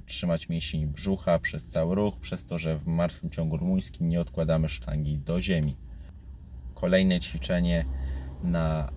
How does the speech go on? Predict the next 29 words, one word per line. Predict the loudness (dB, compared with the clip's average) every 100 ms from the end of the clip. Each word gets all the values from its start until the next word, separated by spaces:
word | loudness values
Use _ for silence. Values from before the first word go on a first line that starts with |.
| -12 -16 -14 -14 -12 -6
dwugłowy | -6 -2 0 4 2 4
uda, | 2 4 6 4 2 -6
uginanie | -6 -2 2 4 6 6 6 4 4 4 2 -2 -6 -16 -8
tym | -2 2
razem | 2 2 0
od | 0
strony | -2 0 0
kolana, | 2 6 6 6 4 2
uginanie | 0 0 2 4 2
na | 2
maszynie | 0 -2 -2 2
leżąc. | 6 6 6 2 0 -4 -16 -18 -16 -14 -14 -12 -4
Dlaczego | -2 2 2 6 6
na | 8 6
maszynie, | 4 2 0 2 4 4 0 -4
a | -4
nie | -2 0
żuraw? | 2 6 4 4
Żuraw | -2 4 4 4
też | -2 -2
jest | -4 -2
bardzo | 0 0
spoko | -2 -6 -6 -6
ćwiczeniem, | -2 2 4
jeśli | 2 0 -2
mamy | 2 4 4
na | 2
tyle | 0 -2 -2
siły, | -2 0 0